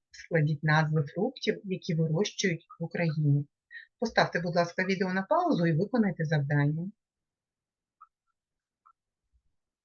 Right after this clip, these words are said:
Перевірте себе.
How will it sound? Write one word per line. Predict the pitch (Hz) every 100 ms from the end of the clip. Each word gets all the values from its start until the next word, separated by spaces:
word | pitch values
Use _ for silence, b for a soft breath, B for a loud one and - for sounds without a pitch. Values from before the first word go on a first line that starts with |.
| _ _ _ _ _ _ _ _ _ _ _ _ _ _ _ _ _ _ _ _ _
Перевірте | 285 262 226 214 240
себе. | 240 269 262 277 277